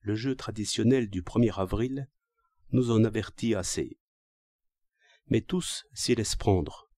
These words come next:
au jeu du soleil comme au jeu des hommes. L'habitant des villes relève son col et va à ses affaires. L'usine est encore mieux fermée au monde. L'homme ici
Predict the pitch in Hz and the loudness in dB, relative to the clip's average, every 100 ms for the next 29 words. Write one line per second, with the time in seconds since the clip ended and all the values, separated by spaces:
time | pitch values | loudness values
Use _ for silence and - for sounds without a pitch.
0 | _ _ _ _ 104 98 127 117 107 - | _ _ _ _ -6 0 0 0 -4 -4
1 | 104 101 123 143 147 _ _ - 113 131 | -2 -2 -2 -6 -12 _ _ 0 4 2
2 | - - 107 104 101 95 95 87 80 - | 2 -2 0 0 0 0 2 0 -2 -10
3 | _ _ _ _ _ _ _ _ _ _ | _ _ _ _ _ _ _ _ _ _
4 | _ 107 107 131 - 147 117 101 147 160 | _ -6 -4 -2 2 2 2 0 0 -2
5 | 151 - _ _ 90 110 139 147 110 - | -4 -8 _ _ -4 0 0 0 -2 0
6 | 104 - 143 151 143 123 _ - 101 117 | 0 2 0 2 -2 -4 _ -6 -2 0
7 | 127 - 101 107 101 92 98 90 - - | 0 -4 -4 -2 -2 -2 -4 -6 -12 -20
8 | _ _ _ _ _ _ _ _ _ _ | _ _ _ _ _ _ _ _ _ _
9 | _ - 113 107 135 135 - - 95 101 | _ -2 -2 2 6 6 4 -2 0 2
10 | - 92 117 120 - 104 101 104 110 104 | 2 0 2 2 -2 0 2 2 4 4
11 | 82 - 76 _ _ _ _ _ _ _ | 4 -2 -10 _ _ _ _ _ _ _
12 | _ _ _ _ _ _ _ - 110 107 | _ _ _ _ _ _ _ 0 4 4
13 | - 113 104 - 151 170 | 4 -2 -4 -2 -2 -4